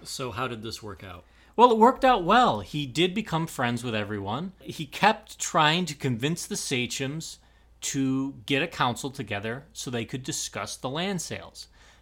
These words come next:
Speaker 2: But Andrew, they wouldn't even discuss it. They'd say, "Nope, land's not for sale." And he said, "Well, can we just get together and talk about it?" Nope. And they knew that, uh,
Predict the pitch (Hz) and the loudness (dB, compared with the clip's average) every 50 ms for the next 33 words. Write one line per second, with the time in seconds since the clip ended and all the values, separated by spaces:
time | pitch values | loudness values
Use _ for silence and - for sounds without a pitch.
0 | _ _ _ 135 135 - 131 120 135 147 151 156 160 143 135 131 123 113 110 113 | _ _ _ -6 -6 -4 -4 -4 -4 -2 -2 -2 -2 0 0 0 -2 -2 -6 -6
1 | 120 127 156 147 147 175 165 - 165 156 160 170 135 135 156 151 147 151 135 131 | -2 0 0 0 0 -4 -8 -4 -4 -2 0 0 0 0 0 0 0 -2 -6 -8
2 | - _ _ _ _ _ _ _ - 156 139 - - 185 170 - - - 113 - | -12 _ _ _ _ _ _ _ 0 2 4 4 8 8 6 6 6 0 -4 -8
3 | - _ _ _ _ _ _ _ _ _ _ - 131 127 - 151 143 143 143 139 | -10 _ _ _ _ _ _ _ _ _ _ -6 -4 -2 2 2 2 2 2 2
4 | 151 160 165 - 143 143 143 131 117 143 143 120 - 123 - - - 127 104 90 | 0 2 2 2 2 2 2 0 2 0 0 0 0 -4 -4 -2 0 0 0 -2
5 | 85 - - _ - 127 120 - 165 143 - - - - - _ _ _ _ _ | -4 -8 -14 _ -6 -6 -4 -2 -4 -6 -6 -10 -20 -20 -20 _ _ _ _ _
6 | _ _ _ _ _ _ _ - 170 175 175 - 180 175 175 170 170 160 139 - | _ _ _ _ _ _ _ -4 -4 -2 2 2 2 2 2 2 0 -2 -4 -6
7 | - - 185 - - - - - 180 180 - 170 160 185 175 190 196 175 151 131 | -2 -2 0 0 -2 -4 0 0 2 2 2 4 6 8 8 8 6 4 4 2
8 | - 135 139 151 - - 160 - 185 202 202 - - 123 147 160 175 165 - - | 4 6 6 6 4 4 6 6 6 6 4 -2 -2 0 2 2 0 0 -4 -14
9 | _ _ _ _ _ _ _ _ - _ - _ _ _ _ _ _ _ _ _ | _ _ _ _ _ _ _ _ -20 _ -20 _ _ _ _ _ _ _ _ _
10 | _ _ - 147 139 - - 147 120 175 185 214 214 185 190 220 247 247 233 190 | _ _ -6 -6 -6 -6 -10 0 4 6 8 8 8 8 8 8 8 8 8 8
11 | 170 165 165 160 143 151 147 143 143 127 139 139 139 135 135 135 127 123 139 | 6 6 4 4 4 6 8 8 6 6 6 4 6 6 6 4 4 2 0